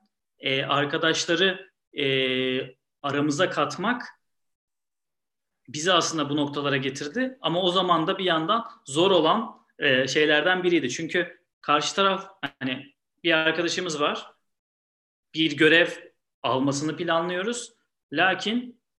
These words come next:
ortada bir, henüz bir şey yok. Daha yeni, e, kuruluyor ve dolayısıyla o arkadaşın buna, e, güvenip, e, bu işin içine girmesi de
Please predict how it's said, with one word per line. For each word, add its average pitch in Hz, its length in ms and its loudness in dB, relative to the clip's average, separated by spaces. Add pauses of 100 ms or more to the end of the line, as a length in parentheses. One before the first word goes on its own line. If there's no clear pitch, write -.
(200)
ortada 156 460 0
bir, - 80 -10
henüz 196 280 2
bir 196 40 -4
şey 220 180 2
yok. - 200 2
Daha 156 200 0
yeni, 175 480 -2 (240)
e, 123 440 2
kuruluyor 120 460 0
ve 135 120 -2
dolayısıyla 151 420 0
o 190 40 4
arkadaşın 190 680 0 (320)
buna, 175 560 2
e, 143 200 2
güvenip, 160 520 0 (520)
e, 147 60 0 (760)
bu 160 100 -2
işin 175 200 -2
içine 185 240 -4
girmesi 175 460 -2
de 202 180 0